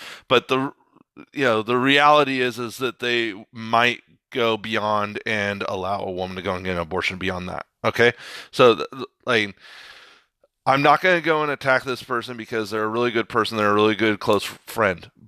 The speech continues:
but they still hold a lot of probably, like, core Democrat values. Um, they loathe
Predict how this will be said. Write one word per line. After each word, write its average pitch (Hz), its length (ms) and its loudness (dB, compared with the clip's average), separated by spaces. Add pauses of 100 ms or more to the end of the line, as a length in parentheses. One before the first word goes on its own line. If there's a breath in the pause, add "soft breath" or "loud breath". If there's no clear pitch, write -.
but 120 300 4 (1300)
they 135 400 4
still 180 340 4
hold 175 400 4
a 117 40 0
lot 117 360 6
of 117 140 0
probably, 117 420 0
like, 98 300 -2 (180)
core 131 560 4
Democrat 113 540 0
values. 101 720 0 (320 soft breath)
Um, 98 420 2 (180)
they 107 460 2 (680)
loathe 123 500 4